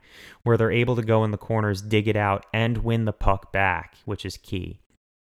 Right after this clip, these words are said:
And if they don't, the defensemen are sound in structure where they're gonna fall back. Um, they have good communication. They know their roles and responsibilities, which is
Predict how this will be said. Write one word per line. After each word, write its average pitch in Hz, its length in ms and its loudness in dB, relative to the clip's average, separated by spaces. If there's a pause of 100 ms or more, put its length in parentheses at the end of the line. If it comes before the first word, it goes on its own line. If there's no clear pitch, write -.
(360)
And 123 240 0
if 127 180 0
they 139 120 2
don't, 135 540 2 (420)
the 123 60 -2
defensemen 139 540 -2
are 151 100 0
sound 139 360 -2
in 131 80 -2
structure 127 600 -2
where 110 480 0
they're 110 280 -2
gonna 120 240 -2
fall 123 260 0
back. 113 640 -2
Um, 98 480 -6 (260)
they 104 120 0
have 110 220 -2
good 117 180 -2
communication. 113 800 -2
They 104 140 -2
know 104 240 0
their 113 160 2
roles 110 320 0
and 110 100 -4
responsibilities, 101 960 -4
which 98 160 -8
is 95 260 -6